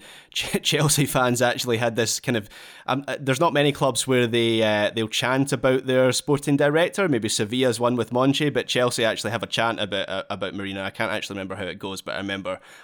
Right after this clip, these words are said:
last, this time last year when Chelsea were making moves,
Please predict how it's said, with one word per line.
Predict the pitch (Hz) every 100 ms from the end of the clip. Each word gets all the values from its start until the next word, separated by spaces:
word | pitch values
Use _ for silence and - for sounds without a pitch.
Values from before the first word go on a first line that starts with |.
| -
last, | 107 101 -
this | 107 -
time | 101
last | 95 92 -
year | 107
when | 98 92
Chelsea | 101 92 101
were |
making | 98 95 113
moves, | 135 165 147